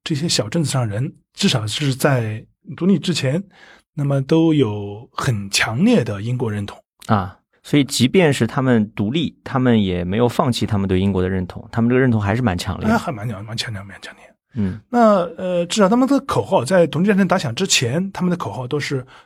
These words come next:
Speaker 1: "恢复我作为英国人的自由"，而不是说"我要争取美国人的自由"。
Speaker 2: 啊，明白。就是说他其实是觉得他作为英国人的自由受到了侵害，他要去恢复这个自由。
Speaker 1: 哎，对的。
Speaker 2: 啊，明白。
Speaker 1: 那么这三种解释就对应我们的三种传统的智慧，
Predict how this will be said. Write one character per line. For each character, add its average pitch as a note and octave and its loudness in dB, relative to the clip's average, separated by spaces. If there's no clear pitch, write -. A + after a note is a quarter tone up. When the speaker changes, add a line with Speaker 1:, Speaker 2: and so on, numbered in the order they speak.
Speaker 1:
"恢 - 0
复 A#3 -2
我 G2 -4
作 D#3+ 0
为 C#3+ 2
英 D4+ 2
国 F3 4
人 - 0
的 A2+ 0
自 G#2+ -6
由"， F#2 -14
而 C#3 -8
不 D#3 -6
是 C#3 -6
说 F3+ 4
"我 C3 -2
要 A2+ -6
争 A#3+ 2
取 A3+ 2
美 B2+ 4
国 - -4
人 E3 2
的 C3 -2
自 A2 -8
由"。 F2+ -16
Speaker 2:
啊， G#2 2
明 F#2 0
白。 F#2 -2
就 B2 0
是 B2+ -2
说 C#3 2
他 F#3 0
其 C#3+ -2
实 C#3 -2
是 C3 -2
觉 A2+ 0
得 A#2 2
他 C3+ 4
作 A2+ 0
为 B2 4
英 D#3+ 0
国 C3 6
人 G#2+ 4
的 G#2 4
自 A2 -2
由 F#2+ 2
受 A2+ -2
到 G#2 4
了 F#2+ 0
侵 A2 0
害， - -4
他 A2+ -2
要 A2+ 4
去 A2+ 2
恢 D#3 4
复 D#3 0
这 A2+ 0
个 G2 -2
自 F2+ -6
由。 - -10
Speaker 1:
哎， G3 -2
对 E3+ -4
的。 G#2 -12
Speaker 2:
啊， F#2+ -14
明 G2 2
白。 F#2 -4
Speaker 1:
那 B3+ -4
么 C4 4
这 D4 4
三 C4+ 4
种 C4+ 4
解 D#3+ 2
释 E3+ -2
就 F3 0
对 F3+ 2
应 F3 4
我 D#3 2
们 A2+ -4
的 A#2+ -4
三 F3+ 0
种 E3+ 2
传 C#3 -4
统 D3+ -2
的 B2 -2
智 D3+ -2
慧， C3+ -4